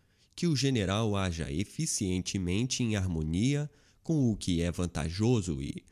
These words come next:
dessa forma, Demonstre controle e equilíbrio.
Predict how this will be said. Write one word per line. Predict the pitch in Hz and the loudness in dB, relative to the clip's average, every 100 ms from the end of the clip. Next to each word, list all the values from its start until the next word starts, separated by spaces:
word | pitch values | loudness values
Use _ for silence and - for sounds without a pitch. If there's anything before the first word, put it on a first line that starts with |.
| - _ | -20 _
dessa | - 87 - 78 | -4 -2 -2 -6
forma, | - 98 123 127 127 127 - _ _ - | -4 -2 0 0 -2 -6 -14 _ _ -4
Demonstre | 92 87 104 107 - | 0 2 2 2 -4
controle | 87 87 - 101 113 127 127 131 | -2 -2 -2 0 4 4 2 0
e | 131 107 | 2 4
equilíbrio. | 117 - 87 82 98 80 71 | 2 0 0 2 2 0 -6